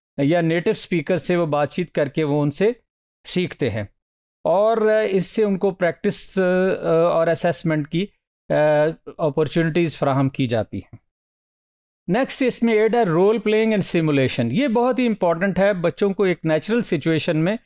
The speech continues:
उनको रोल प्लेइंग या मुख्तलिफ रोल्स, अ, फराहम करके टीचर स्टूडेंट का रोल या कोई और वो,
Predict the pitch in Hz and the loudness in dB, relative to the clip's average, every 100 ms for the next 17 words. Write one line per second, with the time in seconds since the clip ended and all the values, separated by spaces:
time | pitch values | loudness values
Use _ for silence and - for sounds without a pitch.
0 | _ _ _ - 180 196 202 170 160 214 | _ _ _ -4 -2 0 0 2 2 2
1 | 214 208 208 208 185 190 196 - 214 165 | 0 0 0 0 0 0 0 0 -2 0
2 | 147 160 208 196 - 170 160 165 170 170 | 0 2 2 -2 -4 0 2 2 0 0
3 | 190 185 160 139 165 190 - _ _ _ | 0 0 -2 -2 -2 -4 -6 _ _ _
4 | 185 180 208 185 208 196 190 190 175 175 | -4 0 -2 0 0 0 0 0 2 2
5 | 180 180 190 196 196 185 202 196 165 190 | 2 2 0 0 2 2 2 0 0 0
6 | 240 | 0